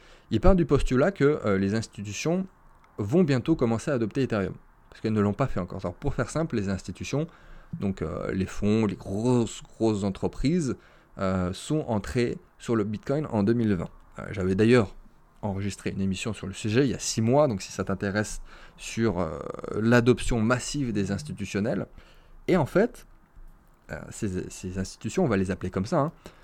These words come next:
elles ont mis un pied dans les cryptos avec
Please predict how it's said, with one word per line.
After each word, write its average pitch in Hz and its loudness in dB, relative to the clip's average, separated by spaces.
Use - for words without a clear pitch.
elles 104 -2
ont 101 2
mis 160 0
un 110 0
pied 175 4
dans 127 2
les 98 2
cryptos - -6
avec 143 -2